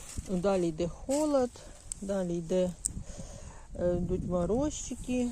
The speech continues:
ночні. Зараз тепленько, вітерець, правда, подуває, але мороз був нормальний. Хто додивився моє відео до кінця, напишіть мені в коментарях,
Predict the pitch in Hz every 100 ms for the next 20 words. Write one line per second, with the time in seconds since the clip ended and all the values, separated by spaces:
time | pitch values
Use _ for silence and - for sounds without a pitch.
0 | - 226 220 - - 226 226 220 311 285
1 | - - 196 214 - 196 - 180 170 202
2 | 202 175 165 - 170 165 170 165 165 170
3 | 160 165 170 160 170 - - - - -
4 | - 202 202 233 269 294 - - - -
5 | - 196 196 202 214 - 160 185 196 -
6 | - - - - - 202 196 175 160 165
7 | 165 165 175 - - - - - - -
8 | - - - - - - - - - -
9 | - - - 269 254 247 247 262 254 262
10 | 247 254 240 254 254 247 247 - 254 254
11 | 320 330 226 - 240 - 254 - 214 214
12 | 214 - 208 208 214 220 240 277 311